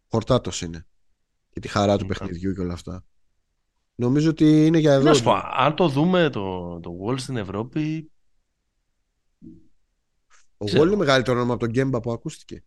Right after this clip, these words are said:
Speaker 1: Και του είχαμε αφιερώσει και ένα επεισόδιο.
Speaker 2: Ε, τι ερώτηση τώρα είναι αυτή;
Speaker 1: Α-, ασεβής.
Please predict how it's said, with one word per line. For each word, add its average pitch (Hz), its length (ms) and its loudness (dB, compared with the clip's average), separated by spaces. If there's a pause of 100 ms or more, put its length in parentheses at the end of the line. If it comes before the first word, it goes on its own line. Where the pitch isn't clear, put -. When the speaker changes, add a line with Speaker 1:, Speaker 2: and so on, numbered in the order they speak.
(440)
Speaker 1:
Και - 60 -16
του 120 60 -10
είχαμε 117 180 -8
αφιερώσει 113 380 -2
και - 60 -8
ένα 117 100 -2
επεισόδιο. 117 520 -8 (400)
Speaker 2:
Ε, - 120 -20 (920)
τι 139 140 -4
ερώτηση 98 280 -4
τώρα 95 160 -18
είναι 67 100 -20
αυτή; - 180 -20 (2750)
Speaker 1:
Α-, - 140 -14
ασεβής. 110 640 -2